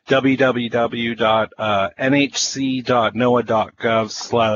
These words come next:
slash about names, then you can see the, the list of the names. And so, uh, what they do is, uh,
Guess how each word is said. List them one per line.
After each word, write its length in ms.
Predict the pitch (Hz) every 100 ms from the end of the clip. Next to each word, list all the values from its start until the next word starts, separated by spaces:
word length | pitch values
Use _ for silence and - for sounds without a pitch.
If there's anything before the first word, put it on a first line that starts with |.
| 110 -
slash 640 | - 139 127 120 - -
about 480 | 117 104 131 135 -
names, 580 | 117 113 107 104 104 - _ _ - _
then 380 | 107 123 123 123
you 120 | 135
can 200 | - 139
see 320 | 120 - 180 175
the, 360 | 156 127 117
the 140 | 110 120
list 380 | 135 156 - 131
of 180 | 107
the 120 | 117 117
names. 540 | 123 113 101 92 -
And 280 | - 117 113
so, 640 | - 139 131 123 120 117 - - - - -
uh, 220 | 127 123
what 200 | 151 170
they 160 | 170
do 460 | 127 135 139 127 127
is, 560 | - 127 123 120 - -
uh, 340 | 120 120 117